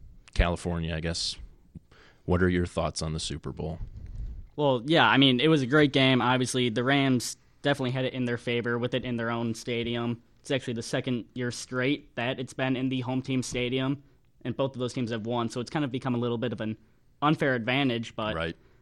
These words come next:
Speaker 2: I did. I thought the Bengals were gonna win. They came out hot. They came out swinging, but then, I don't know, the tide kinda shifted away from the Rams even more once Odell Beckham went down with that injury. Now people are fearing that it's a torn A C L,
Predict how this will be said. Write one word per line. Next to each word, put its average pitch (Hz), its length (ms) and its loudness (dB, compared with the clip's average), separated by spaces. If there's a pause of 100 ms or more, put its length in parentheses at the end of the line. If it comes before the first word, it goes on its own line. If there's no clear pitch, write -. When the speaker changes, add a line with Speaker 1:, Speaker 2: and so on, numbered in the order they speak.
(400)
Speaker 2:
I 131 100 8
did. 147 220 6
I 104 80 2
thought 156 220 0
the 151 80 -2
Bengals 151 340 2
were 156 140 0
gonna 156 160 4
win. 131 240 2
They 131 120 2
came 135 220 -2
out 135 160 2
hot. 131 260 2
They 127 120 -2
came 131 140 -2
out 123 180 2
swinging, 127 580 0
but 117 220 -2
then, 127 380 2 (800)
I 131 100 4
don't 185 100 4
know, 202 180 4
the 123 140 -2
tide 175 500 2
kinda 190 260 0
shifted 190 460 2
away 131 380 0
from 185 180 -2
the 139 140 0
Rams 143 280 0
even 127 200 0
more 135 340 0 (380)
once 120 400 -2 (120)
Odell 139 280 6
Beckham 139 400 2
went 127 160 0
down 131 160 2
with 123 80 -4
that 113 160 -4
injury. 139 580 0 (500)
Now 135 180 2
people 143 280 0
are 127 80 0
fearing 127 360 -2
that 117 120 -2
it's 113 140 -6
a 104 40 -8
torn 139 280 0
A 127 100 0
C 117 220 -6
L, 123 360 -2